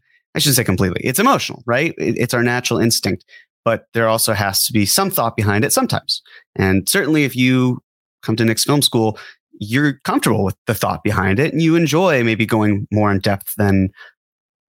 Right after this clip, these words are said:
other areas might. And so I,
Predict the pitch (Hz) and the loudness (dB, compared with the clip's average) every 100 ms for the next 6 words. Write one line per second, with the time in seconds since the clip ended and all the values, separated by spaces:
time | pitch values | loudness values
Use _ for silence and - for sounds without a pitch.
0 | - 110 110 107 113 123 131 151 - - | -4 -2 2 2 2 2 2 2 0 -4
1 | - - - - _ _ 147 156 156 151 | -20 -18 -18 -20 _ _ -4 0 0 0
2 | - 156 151 143 143 - 147 151 151 147 | 2 2 4 2 0 0 0 2 2 0